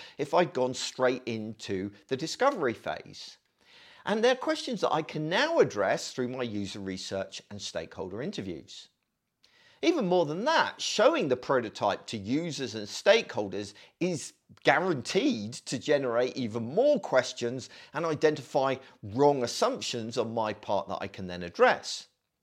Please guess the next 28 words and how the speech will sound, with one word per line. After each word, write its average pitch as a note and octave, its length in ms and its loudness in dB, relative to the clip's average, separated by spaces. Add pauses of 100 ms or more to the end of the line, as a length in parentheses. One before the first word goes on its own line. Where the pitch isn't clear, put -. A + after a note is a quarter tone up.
(480)
In A#3+ 80 0
this F#4 220 2
case, D4 380 2
it F3 180 -4
just A3+ 340 2
made A3 300 0
more F#3 260 2
sense - 480 0
to - 100 -8
carry F3+ 380 -2
out E3+ 160 -2
the C#3 80 -4
resus-, C#3+ 520 -4 (100)
re-, C#3 180 2
user C#3 380 -4
research F#3 500 -4
at - 100 -12
the C3+ 80 -4
point A#3 400 0
when D3+ 140 -4
I D3 100 -4
had C#3 200 -8
specific - 920 -4
issues C#3 560 -2
I A#2 120 -4
needed A2+ 400 -10
to A#2+ 100 -8
resolve. D#3+ 720 0